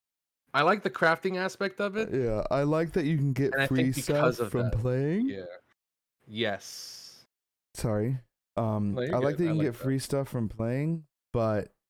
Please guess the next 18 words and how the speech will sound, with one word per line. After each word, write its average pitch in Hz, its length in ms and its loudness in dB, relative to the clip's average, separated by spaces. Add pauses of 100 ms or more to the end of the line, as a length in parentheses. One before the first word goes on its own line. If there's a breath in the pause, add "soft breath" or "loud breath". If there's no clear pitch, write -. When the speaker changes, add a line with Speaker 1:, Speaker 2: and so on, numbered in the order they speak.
(440)
Speaker 1:
Agreed. 98 460 -6
Speaker 2:
there 135 160 0
is 135 260 0
some 139 260 -4
stuff 127 360 -4
where 117 160 0
it's 110 160 -4
like, 107 300 -2 (480)
"I 120 120 0
am 113 200 0
gonna 117 200 -2
buy 110 320 0
this 107 320 0
egg 107 520 0 (260)
for 107 320 0
the," 104 340 0
and 123 220 0
they, 127 280 0